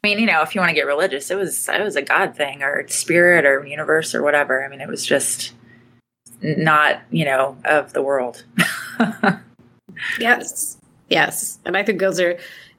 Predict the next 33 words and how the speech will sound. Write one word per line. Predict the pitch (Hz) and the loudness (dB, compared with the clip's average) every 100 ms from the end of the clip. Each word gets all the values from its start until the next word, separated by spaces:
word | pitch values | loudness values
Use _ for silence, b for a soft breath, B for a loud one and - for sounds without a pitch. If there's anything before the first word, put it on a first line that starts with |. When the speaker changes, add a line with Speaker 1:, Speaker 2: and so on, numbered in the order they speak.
| - | -8
Speaker 2:
and | - | 0
like | 196 196 | 2 4
I | |
said, | 190 226 175 | 2 2 2
so | 214 214 | 2 4
easy | 262 269 254 | 4 4 4
to, | 202 | 4
like, | 175 170 - - - - | 2 0 -10 -14 -14 -14
say, | - - 202 165 151 | -4 2 4 4 2
"Oh, | - 175 156 | 2 2 2
well, | 156 | 2
that's | 156 - | 2 0
just, | 156 - - | -4 -6 -6
it's | - - | -8 -8
trying | - 170 160 | -2 -2 0
to | - | -2
distract | 147 - 139 156 | -6 -2 -2 -2
me," | 160 | -6
or | 139 | -4
whatever, | 143 139 139 135 | -2 -4 -4 -4
but | 147 | -2
really | 165 170 | 0 0
listening, | 156 156 165 165 - | 2 0 -2 -2 -4
'cause | - 170 185 B B B B _ _ _ | 0 0 -2 B B B B _ _ _
clear | - 240 190 | -2 2 2
too | 175 254 220 | 2 2 2
that | 180 | 2
then | 175 165 | 2 2
that | 160 160 | 0 -2
led | 156 | -4
you | 160 | -4
back | 151 151 - - | -2 -2 -2 -8
to | - 175 139 139 143 | -8 -6 -4 -4 -8